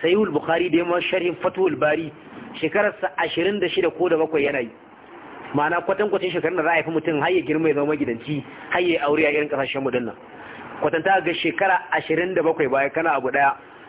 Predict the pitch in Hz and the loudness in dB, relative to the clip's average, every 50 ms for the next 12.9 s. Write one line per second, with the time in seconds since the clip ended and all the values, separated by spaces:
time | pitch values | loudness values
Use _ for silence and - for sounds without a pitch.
0 | - - - - - 214 226 214 254 240 220 226 202 175 139 185 185 175 202 202 | -20 -20 -4 2 2 2 2 2 0 2 2 4 2 2 2 0 2 2 2 2
1 | 202 175 170 165 165 160 170 170 180 190 175 170 165 156 143 135 - 131 117 92 | 2 0 2 0 0 0 0 0 0 0 0 0 -2 0 -2 -2 -2 -2 -4 -4
2 | - - - - - - - - - - - - - - - - - - 170 185 | -6 -12 -18 -20 -18 -18 -18 -18 -16 -14 -10 -8 -6 -6 -6 -6 -2 2 2 4
3 | 208 226 226 220 226 220 220 214 220 220 214 214 208 190 160 139 156 147 131 113 | 4 4 4 6 6 6 4 4 4 4 4 6 4 4 2 0 0 2 2 0
4 | 95 - - - - - - - - - - - - - - - - 180 185 185 | -2 -4 -10 -18 -20 -20 -20 -18 -18 -16 -16 -16 -14 -14 -12 -2 2 4 4 4
5 | 180 175 170 170 165 156 156 170 165 165 156 156 156 156 156 143 147 156 147 147 | 4 2 2 2 2 2 2 2 4 4 2 2 0 0 2 2 2 2 2 2
6 | 147 151 151 139 135 127 123 117 131 131 143 143 170 202 226 - - - - - | 2 2 2 2 0 0 -2 0 0 0 2 4 2 2 2 -2 -8 -14 -16 -16
7 | - - - - - - - - 160 190 208 214 208 208 208 202 202 208 214 202 | -16 -16 -16 -16 -14 -8 -2 0 2 2 4 4 4 6 6 4 4 2 0 0
8 | 156 196 185 180 - - - - - - - - - - - 185 190 190 185 185 | 4 4 4 4 2 -2 -12 -16 -18 -20 -18 -18 -18 -4 -2 0 2 2 2 2
9 | 180 170 170 165 - 160 135 - 175 175 160 139 147 156 156 147 151 147 135 143 | 2 2 0 2 0 -2 0 2 0 2 2 2 4 2 2 0 0 0 0 0
10 | 170 160 151 156 151 156 151 160 165 156 160 165 160 165 165 - 170 165 165 160 | 0 0 2 2 2 2 2 2 0 2 2 2 2 2 2 0 0 2 2 2
11 | 131 131 143 147 143 139 117 104 92 - - - - - - - - - - - | 2 2 2 2 0 0 -4 -6 -8 -10 -12 -18 -20 -18 -18 -16 -16 -14 -12 -10
12 | - - - - 151 131 151 156 170 180 - - - - 135 123 - 98 | -8 -2 0 0 2 2 2 2 2 2 0 -2 -6 -6 -6 -4 -4 -4